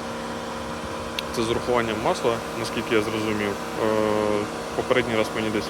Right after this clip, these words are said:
в районі до ста грам масла заливало. Цей раз плюс-мінус так само, і в загальному мене вийшло, закачало мені шістсот двадцять грам по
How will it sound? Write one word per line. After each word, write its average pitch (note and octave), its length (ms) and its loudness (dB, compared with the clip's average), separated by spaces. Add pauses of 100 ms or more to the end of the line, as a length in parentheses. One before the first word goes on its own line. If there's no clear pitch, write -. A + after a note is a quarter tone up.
в G#2+ 40 2
районі G#2+ 340 0 (160)
до G#2+ 100 2
ста G#2 360 2
грам G#2 120 0 (100)
масла G#2 360 0
заливало. G2 500 4 (1120)
Цей G#2 160 10
раз G2 180 8 (160)
плюс-мінус G#2 460 0
так G2+ 180 2
само, E3+ 280 2
і A2+ 220 4
в G#2 140 4
загальному B2 400 4
мене G#2+ 140 4
вийшло, G#2+ 340 4 (600)
закачало A2 400 2
мені G2+ 300 0 (160)
шістсот A2 280 2 (180)
двадцять G#2 420 0 (120)
грам F#2+ 200 -2 (1400)
по A2 60 2